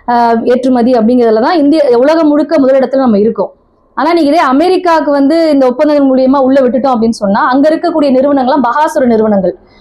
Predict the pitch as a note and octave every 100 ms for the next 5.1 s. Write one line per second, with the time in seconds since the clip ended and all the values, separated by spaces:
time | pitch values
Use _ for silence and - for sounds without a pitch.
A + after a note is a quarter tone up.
0 | - B3 C4+ B3 C4 D#4 D#4+ E4+ C#4+ C#4+
1 | B3+ D#4 D#4 D#4 G4+ F4+ D#4+ D4+ - C4+
2 | B3 A#3+ C4+ D#4 D4 B3 B3 F4 A#4 -
3 | _ _ - C#4 C4+ C#4 E4 E4+ C#4 C#4+
4 | C#4 C4+ B3 A#3+ B3+ C#4 C#4 B3 G#3 G3
5 | F3+